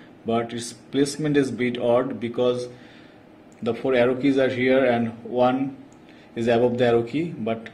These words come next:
in normal numeric keyboard one should be here.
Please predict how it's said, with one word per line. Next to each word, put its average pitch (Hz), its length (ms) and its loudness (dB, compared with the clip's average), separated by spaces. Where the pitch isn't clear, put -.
in 120 200 -4
normal 123 280 0
numeric 131 360 -2
keyboard 131 400 -2
one 120 240 0
should 117 240 -6
be 117 120 -4
here. 117 320 0